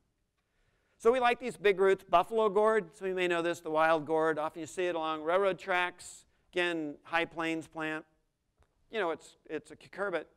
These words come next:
It's related to all of our squash and those, and is part of the origin of where those came from.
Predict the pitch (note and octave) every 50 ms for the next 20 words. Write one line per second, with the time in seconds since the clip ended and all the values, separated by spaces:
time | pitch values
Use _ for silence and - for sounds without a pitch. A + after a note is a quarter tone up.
0 | _ - B2+ - - - D#3 D3+ D#3+ F3 F3+ C#3+ C#3+ D3+ D#3 C#3+ D3 C#3+ C3+ -
1 | - - D#3+ D#3+ D#3 D#3 - - - C#3+ C3+ C3 C3 B2+ - D#3 D#3 D#3 D3+ D3
2 | B2+ D3 D3 C#3+ C#3+ B2+ _ _ _ _ - E3+ E3 - - - F#3 F3 E3 D#3+
3 | D3+ D3 D3 D#3 E3+ F3 F#3 D#3+ - D#3 D3 C#3 C#3 C#3 C3+ C3 B2 - - D#3+
4 | D3+ C#3+ D3 C#3 - - F#3 F3+ F3 D#3+ D3+ D#3 D3 C#3+ C#3